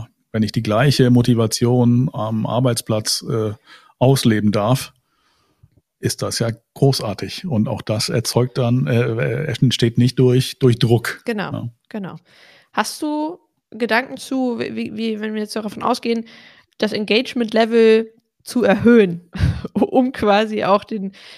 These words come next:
Speaker 2: den, den, den Flow-Moment, äh, vielleicht so ein Stück näher kommen zu lassen? Wie, wie erhöhen wir Engagement?
Speaker 1: Wir, wir haben es schon mal,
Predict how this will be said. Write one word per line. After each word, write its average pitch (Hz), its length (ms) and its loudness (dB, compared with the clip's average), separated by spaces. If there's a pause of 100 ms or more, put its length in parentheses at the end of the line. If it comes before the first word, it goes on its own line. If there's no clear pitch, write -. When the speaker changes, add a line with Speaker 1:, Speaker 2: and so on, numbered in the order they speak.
(120)
Speaker 2:
den, 185 300 -4
den, 180 200 -6
den 202 160 -2
Flow-Moment, 214 920 -2 (520)
äh, 196 240 -6
vielleicht 202 220 -6
so 196 80 -8
ein 202 40 -6
Stück 202 220 -10
näher 208 300 -4
kommen 214 300 -6
zu 214 140 -10
lassen? 214 540 -8
Wie, 226 160 -8
wie 262 140 -2
erhöhen 269 400 0
wir 254 400 -2 (260)
Engagement? 262 680 -8 (580)
Speaker 1:
Wir, - 280 -2
wir 110 160 -4
haben 147 140 4
es 151 60 4
schon 131 140 0
mal, 113 160 2